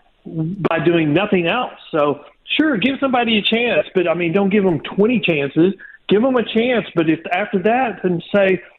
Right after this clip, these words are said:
"Well, then you're gonna have to have a surety bond because I ne-, I got a backlog. I need you to come to court." And, you know, the, we're having a tremendous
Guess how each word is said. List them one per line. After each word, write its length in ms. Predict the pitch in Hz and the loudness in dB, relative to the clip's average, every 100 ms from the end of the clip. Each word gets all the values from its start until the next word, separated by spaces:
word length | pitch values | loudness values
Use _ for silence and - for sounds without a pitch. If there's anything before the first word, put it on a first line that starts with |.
| _ _ | _ _
"Well, 140 | 180 180 | 2 4
then 180 | 185 | 2
you're 120 | 170 208 | 2 0
gonna 200 | 269 247 | 0 0
have 180 | 233 214 | 0 0
to 60 | |
have 160 | 202 196 | 0 0
a 40 | |
surety 320 | 165 190 226 214 | 0 2 2 2
bond 240 | 190 165 | 2 0
because 240 | 160 170 | 2 0
I 220 | 156 147 220 | 0 0 -2
ne-, 140 | 254 | -2
I 140 | 165 233 | -2 -2
got 160 | 233 | -2
a 40 | 165 | -2
backlog. 600 | 165 220 240 170 123 110 - _ _ | 0 -2 -2 -2 -2 -6 -18 _ _
I 120 | 170 214 | -4 0
need 220 | 254 185 | 0 2
you 280 | 202 202 170 | 2 0 -4
to 140 | - - | -8 0
come 160 | 202 | 2
to 60 | 170 | 2
court." 480 | - 208 254 139 - _ _ _ _ | 2 2 2 -2 -8 _ _ _ _
And, 320 | 185 170 160 - - | 0 2 0 -6 0
you 120 | 214 | 2
know, 140 | 196 | 2
the, 200 | 165 165 - - _ | 2 0 -2 -20 _
we're 300 | 156 185 165 | 0 2 2
having 320 | 190 208 196 | 0 0 0
a 100 | 151 | -2
tremendous 500 | 139 170 170 262 247 | -4 0 0 2 -2